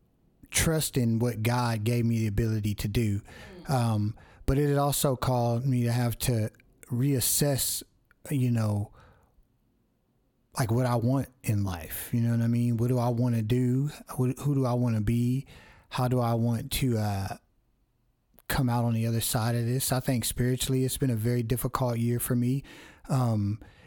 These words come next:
Speaker 1: it's been difficult to remain focused. It's been difficult to remain consistent in a lot of areas. Um, but, um, this has been, like, one of those claw years, man. Like, I've just been kinda clawing,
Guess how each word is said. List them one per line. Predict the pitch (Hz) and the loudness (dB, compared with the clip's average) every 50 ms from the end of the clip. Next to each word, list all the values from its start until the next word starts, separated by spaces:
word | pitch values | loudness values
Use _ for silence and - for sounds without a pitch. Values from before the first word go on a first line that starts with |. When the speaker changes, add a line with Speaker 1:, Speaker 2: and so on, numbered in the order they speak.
| - | -4
Speaker 1:
it's | - 123 135 | -2 0 2
been | 147 135 117 | 2 2 2
difficult | 104 113 113 - 123 - - 131 127 - | 2 0 0 -2 -2 0 0 0 0 0
to | - 131 | 0 0
remain | 120 117 117 110 104 98 | 0 2 2 0 0 0
focused. | - - - 110 107 113 - - 123 131 139 - - - | -2 0 0 0 0 0 0 0 0 0 0 -2 -4 -4
It's | - 117 - | -4 -2 0
been | 120 113 110 | 0 0 0
difficult | 120 107 117 - - 120 110 107 - | 0 -2 -2 -2 -2 -2 -2 -2 -2
to | - 131 | -2 -2
remain | 113 104 107 113 110 110 110 107 | 0 0 0 0 0 0 0 0
consistent | - - 98 - - - - 113 110 - - 117 113 113 | 0 -2 -2 -2 -2 -2 -2 -2 -2 -2 -2 0 0 0
in | 110 110 | 0 0
a | 107 107 | 0 0
lot | 107 107 110 113 110 | 0 0 0 0 -2
of | 110 110 | -2 0
areas. | 120 117 117 117 117 117 120 120 127 131 - - - - - - - - - - - - | 0 0 2 2 2 2 2 0 0 -2 -4 -6 -10 -14 -18 -20 -20 -20 -20 -18 -8 -4
Um, | 151 135 120 117 110 107 104 101 104 - - - - - - - _ _ - - - | -2 0 0 2 0 0 0 -2 -2 -4 -8 -14 -20 -20 -20 -20 _ _ -20 -6 -2
but, | 139 131 120 110 - - - _ _ _ _ _ _ - - - _ - | 0 0 0 0 -2 -6 -12 _ _ _ _ _ _ -20 -20 -18 _ -4
um, | - 131 117 110 101 101 | -2 0 0 0 0 0
this | 131 143 - | -2 0 0
has | 160 139 | 0 0
been, | 127 139 131 123 | 0 2 2 2
like, | 123 117 113 110 - - | 2 0 0 -2 0 0
one | 127 120 | 0 0
of | 117 | 0
those | 113 110 104 101 98 - - | 0 0 0 0 -2 -4 -6
claw | - - - - 123 113 123 135 123 101 98 | -4 -4 -2 -2 0 0 0 0 0 0 -2
years, | 98 98 98 98 95 92 92 101 101 | -2 -2 -2 -2 -2 -2 -2 -2 -2
man. | 101 101 101 107 | -2 -2 -2 -2
Like, | 107 104 104 - | -2 -2 -2 -2
I've | 110 110 | -2 -2
just | 117 113 - | -2 -2 -2
been | - 131 113 107 104 | 0 0 0 0 0
kinda | - - - 120 110 98 | -2 -2 -2 -2 -2 -4
clawing, | - - - 107 110 120 123 113 98 92 95 95 | -4 -4 -2 -2 0 0 0 0 -2 -4 -6 -8